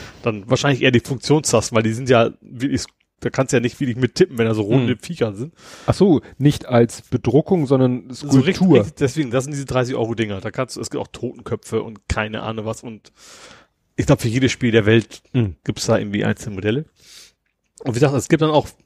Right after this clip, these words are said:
Speaker 1: Tastaturdinger. Wie gesagt, dieses High-Ding kostet, glaub ich, hundertdreißig Euro. Nur die blöden Kappen, da ist ja keine Tastatur dabei.
Speaker 2: Hm.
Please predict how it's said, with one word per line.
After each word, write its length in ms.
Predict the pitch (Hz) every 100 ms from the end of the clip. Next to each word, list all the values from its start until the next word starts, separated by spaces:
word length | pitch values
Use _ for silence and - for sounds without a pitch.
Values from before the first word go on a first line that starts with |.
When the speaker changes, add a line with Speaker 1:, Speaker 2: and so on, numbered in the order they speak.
| -
Speaker 1:
Tastaturdinger. 680 | 143 - - 180 226 220
Wie 40 | 202
gesagt, 240 | 165 151
dieses 200 | 135 117
High-Ding 300 | - 156 175
kostet, 220 | - 139 -
glaub 120 | 131
ich, 80 | 107
hundertdreißig 720 | 156 147 - 120 143 147 127
Euro. 420 | 123 156 196 180 _
Nur 240 | 131 170
die 240 | 185 175 160 _ -
blöden 420 | 156 170 156 151
Kappen, 380 | - - 135 107
da 80 |
ist 80 | 120
ja 140 | 156 139
keine 180 | 147
Tastatur 520 | 147 156 - 151 190 170
dabei. 240 | 117 110 107
Speaker 2:
Hm. 260 | 151 117